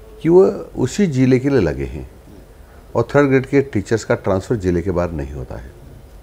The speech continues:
सब जानते हैं। अब वो मांग कर रहे हैं कि हमारे जिले के बाहर किया जाए, तो जब तक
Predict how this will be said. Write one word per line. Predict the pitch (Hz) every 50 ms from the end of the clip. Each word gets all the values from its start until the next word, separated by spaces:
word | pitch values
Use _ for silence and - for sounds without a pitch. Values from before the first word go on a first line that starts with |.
| - - - - - - - - - -
सब | 143 147 147
जानते | 139 120 107 95 - 87
हैं। | 80 80 92 - - - - - - - - - - - - - - - - - -
अब | 131 165
वो | 175
मांग | 165 160 156 156 156
कर | - 160
रहे | 156 156
हैं | 160 151
कि |
हमारे | 156 156 147
जिले | 131 117 120 113
के | 107 110
बाहर | 98 80 80 92 98
किया | 101 - 107 101
जाए, | 101 101 98 98 98 - - - - - - - - - - - - - - - -
तो | 110
जब | 98 82 87 104 101 101 -
तक | - 151 127 - -